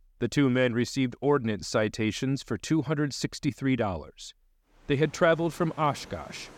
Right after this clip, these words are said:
more than a hundred miles away. In many ways, it's not surprising,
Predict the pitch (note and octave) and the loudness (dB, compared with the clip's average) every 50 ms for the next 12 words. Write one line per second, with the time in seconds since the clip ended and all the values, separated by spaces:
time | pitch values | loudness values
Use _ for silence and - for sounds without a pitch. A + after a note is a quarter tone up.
0 | - - - G#2 G#2+ G#2 G#2 G2+ G2 F#2 F2+ B2+ C3+ C3+ C#3 D3 B2 A2 A#2 A2+ | -14 -8 -2 -2 0 0 0 -2 -2 -2 0 0 0 2 2 0 0 0 0 2
1 | A#2 A#2+ B2 A2+ A2 A#2 A2 A#2 A2 F#2+ - - - - - - - - - - | 4 2 2 2 0 0 0 0 0 0 -4 -10 -16 -18 -20 -20 -20 -20 -20 -20
2 | - - - - - - - - - - - - B2+ C3+ C#3+ D#3+ F#3 F#3 D#3+ C3+ | -20 -20 -20 -20 -20 -20 -20 -20 -20 -16 -8 -4 0 4 4 6 6 6 4 2
3 | C3 C3 C#3 B2 C3+ C3+ B2 - D3 D3+ D#3+ - - - D#3+ - - E3 D#3+ F3 | 2 0 0 -2 -4 -4 -4 0 0 2 0 0 0 -2 -2 2 4 4 4 4
4 | D#3+ A#2 A#2+ F2+ - | 2 0 -4 -8 -8